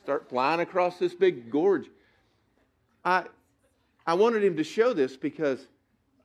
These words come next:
that's your first question, or it is mine. Like, why would you do that? Why would you leave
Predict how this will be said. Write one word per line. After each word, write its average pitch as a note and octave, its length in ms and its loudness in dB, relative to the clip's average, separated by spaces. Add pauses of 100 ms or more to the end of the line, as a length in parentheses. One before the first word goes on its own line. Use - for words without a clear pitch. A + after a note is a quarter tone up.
(240)
that's G3+ 200 0
your G#3 120 0
first A3 260 2
question, G3+ 320 -2
or C#3 60 -2
it C3 80 -4
is D3 160 0
mine. F3 220 -6
Like, A2+ 180 -6
why C#3+ 180 -4
would A#3 180 -6
you D#3+ 100 -6
do F#3+ 140 -4
that? - 80 -10
Why A#3+ 220 2
would C#4+ 240 0
you A3 140 -2
leave F#3 500 2